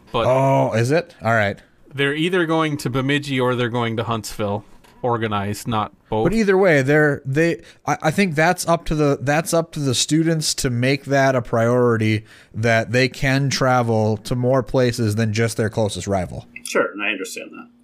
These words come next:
Speaker 1: Yeah, I mean, you take Friday off of school and you just hop in the bus or van or whatever and go, and it's not like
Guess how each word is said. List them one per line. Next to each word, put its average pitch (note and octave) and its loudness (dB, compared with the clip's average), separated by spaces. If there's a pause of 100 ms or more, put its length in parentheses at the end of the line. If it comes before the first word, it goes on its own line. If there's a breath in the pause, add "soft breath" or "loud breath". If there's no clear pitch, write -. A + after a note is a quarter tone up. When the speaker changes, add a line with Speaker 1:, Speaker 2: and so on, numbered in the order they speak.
(440)
Speaker 1:
Yeah, A#2+ -4
I A2+ -6
mean, A#2 -4
you A#2+ -2
take A#2 -4 (320)
Friday A#2+ -2
off A#2 -2
of A#2+ -16
school B2 -4
and C3+ -2
you A#2+ -2
just A2+ -6
hop A#2 -2
in A#2 -8
the A#2 -4
bus A2 -4
or A2+ -2
van A#2 -2
or A#2+ -2
whatever A2+ -2
and A2 -4
go, B2 0
and A2+ -4
it's A2+ -8
not A#2+ -2
like A2 -4